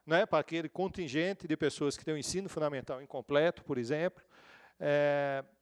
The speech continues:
ou podem ser feitos integrados ao ensino médio, ou podem ser feitos concomitante ao ensino médio. Tem um exemplo aqui, eu acho, com o Paula Souza, com o governo de São Paulo, onde ele trabalha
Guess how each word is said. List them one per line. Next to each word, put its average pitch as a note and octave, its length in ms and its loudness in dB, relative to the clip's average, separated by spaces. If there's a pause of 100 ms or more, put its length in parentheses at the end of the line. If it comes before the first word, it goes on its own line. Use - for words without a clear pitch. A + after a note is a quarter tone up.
(120)
ou G3 180 4
podem G3 320 2
ser F3 160 -4
feitos F3+ 600 -4 (340)
integrados E3 840 0
ao D#3+ 380 2 (640)
ensino F#3+ 400 -2
médio, C#3 440 2
ou B3 240 4
podem G3+ 300 0
ser E3 180 -6
feitos F#3 400 -2
concomitante A3+ 1040 -2
ao G3 200 0
ensino F#3 320 -12
médio. C3+ 360 -8
Tem E3 120 -12
um F3 60 -10
exemplo E3+ 420 -6
aqui, D3+ 360 -6 (640)
eu C3+ 100 -4
acho, D3+ 180 -2
com D3+ 100 -12
o C3+ 60 -12
Paula D3+ 280 -4
Souza, E3 480 -8
com D3+ 120 -14
o D3+ 40 -12
governo D3+ 260 -8
de B2+ 60 -16
São C3 120 -8
Paulo, E3 300 0
onde E3 80 -4
ele E3+ 120 -4
trabalha D#3+ 560 0